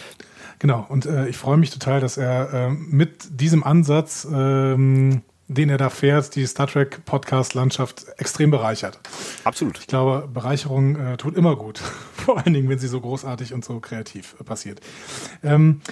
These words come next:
Speaker 1: Felo hat uns aufgeklärt, weil wir die ganze Zeit über Zeichentrickserien gesprochen haben.
Speaker 2: Mhm.
Speaker 1: Ähm, also erstmal sagt er, die Machart von Trickfilmen ist tatsächlich so, wie wir das, äh, kurz vermutet haben, nämlich dass die, äh, dass da immer erst die Tonspuren aufgenommen werden und dann eben,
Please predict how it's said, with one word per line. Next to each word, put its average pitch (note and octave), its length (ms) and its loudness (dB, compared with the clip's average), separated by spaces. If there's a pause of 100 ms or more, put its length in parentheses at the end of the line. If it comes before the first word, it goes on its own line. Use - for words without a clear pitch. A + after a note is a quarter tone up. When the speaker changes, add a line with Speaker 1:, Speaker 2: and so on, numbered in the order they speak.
(140)
Speaker 1:
Felo F#3+ 440 2
hat - 260 -2
uns D3+ 180 2
aufgeklärt, D#3+ 640 0 (720)
weil C#3+ 260 0
wir E3 60 2
die D3 60 2
ganze G3+ 220 4
Zeit F3+ 120 0
über E3+ 180 2
Zeichentrickserien B2 800 0
gesprochen A#2 400 -4
haben. B2+ 260 2 (380)
Speaker 2:
Mhm. A#2+ 220 -2 (840)
Speaker 1:
Ähm, C3 400 2 (1000)
also C3+ 160 -2
erstmal D#3+ 280 2
sagt C#3+ 220 0
er, C3+ 220 0
die A#2 100 -2
Machart C#3 320 0
von C3 100 -6
Trickfilmen - 340 0
ist B2+ 80 -4
tatsächlich E3 380 -2
so, D3 220 0
wie C3 40 -2
wir C3+ 60 4
das, C3 220 -2
äh, C3 240 -4
kurz - 360 -2
vermutet D#3 420 -2
haben, D#3+ 240 4
nämlich C3+ 260 2
dass - 180 -8
die, C3 240 -4 (380)
äh, C3+ 240 2
dass B2+ 180 -4
da B2+ 120 -2
immer B2 240 -2
erst F3+ 260 0
die C#3+ 60 -4
Tonspuren F3 640 4
aufgenommen D#3 520 2
werden D3 240 2
und B2+ 140 -2
dann C#3 220 2
eben, C3 360 2